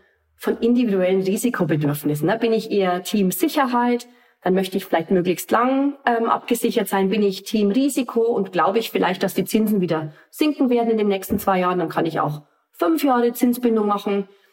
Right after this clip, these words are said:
All das kann man gut in der Beratung austarieren. Wenn die richtigen Fragen gestellt werden nach meinem Risikoappetit,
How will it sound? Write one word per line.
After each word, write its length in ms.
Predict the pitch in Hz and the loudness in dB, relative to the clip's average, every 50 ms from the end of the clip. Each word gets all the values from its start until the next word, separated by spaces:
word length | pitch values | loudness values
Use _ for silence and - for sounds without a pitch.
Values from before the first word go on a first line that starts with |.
| _ _ _ _ _ _ _ _ _ _ - | _ _ _ _ _ _ _ _ _ _ -2
All 300 | - 185 185 214 254 254 | 0 2 2 2 2 2
das 320 | 254 - 196 220 226 - | 0 0 0 0 -2 -4
kann 160 | - - 202 | -2 -2 0
man 180 | 208 208 202 196 | 0 0 0 0
gut 320 | 196 220 220 226 240 247 | 0 0 0 0 0 0
in 120 | - 196 196 | 0 0 0
der 80 | 190 | 0
Beratung 520 | 185 185 170 165 165 175 - - 190 180 180 | 0 0 0 0 0 -2 -2 -2 -4 -2 0
austarieren. 920 | - 190 269 - - - 254 247 247 240 247 233 240 247 247 - - - - _ _ _ _ _ - | 0 -2 -2 -4 -2 -2 0 0 2 2 0 0 0 0 -2 -4 -8 -16 -20 _ _ _ _ _ -2
Wenn 80 | - 190 | 0 0
die 80 | 196 | 0
richtigen 340 | 190 202 196 - - 190 190 | 0 -2 -2 -2 0 -2 0
Fragen 340 | 185 - 160 160 190 220 240 | 0 0 0 0 0 0 0
gestellt 380 | 233 220 - - 202 208 190 | -2 -2 -2 -2 -2 -2 0
werden 240 | 196 196 202 196 196 | 0 0 0 0 0
nach 120 | 175 175 170 | 0 0 0
meinem 180 | 180 185 190 | 0 0 0
Risikoappetit, 1080 | 202 254 262 - 269 240 - - - - - - 208 202 - 233 220 220 214 - - | 0 0 0 -2 -2 -4 -4 -4 -4 -4 -2 -2 -2 -2 0 -2 -2 -2 -4 -8 -14